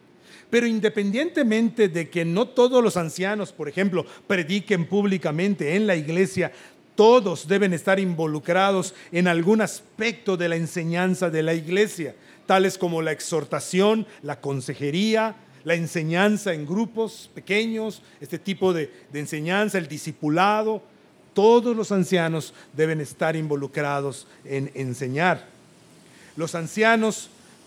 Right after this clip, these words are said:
tienen que ser celosos en cuanto a qué se enseña, quién enseña,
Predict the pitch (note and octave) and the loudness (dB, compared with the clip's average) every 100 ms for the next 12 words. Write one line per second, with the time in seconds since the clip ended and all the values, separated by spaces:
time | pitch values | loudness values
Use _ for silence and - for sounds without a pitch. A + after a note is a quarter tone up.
0 | - - A3 G#3+ F#3 F3 F#3+ - - E3+ | -12 0 2 2 0 -2 -4 -6 -2 0
1 | F3 A3 - D#3 - - - - - - | 2 0 0 -6 -6 -16 -20 -20 -20 -20
2 | - _ - D#3+ D3+ F3+ F3 E3+ D#3+ D3 | -20 _ -6 -6 -2 0 0 0 -2 -2
3 | D3 G3 G#3+ A3 G3 E3+ G3+ A3 A#3 A#3+ | -4 2 2 2 -4 0 0 0 -2 -4
4 | A#3 - - _ - F3+ G3+ A3+ G#3 F#3 | -6 -16 -20 _ -12 -4 0 0 0 -2
5 | G3+ G#3 A3 A3+ A3+ | -2 -2 0 -2 -4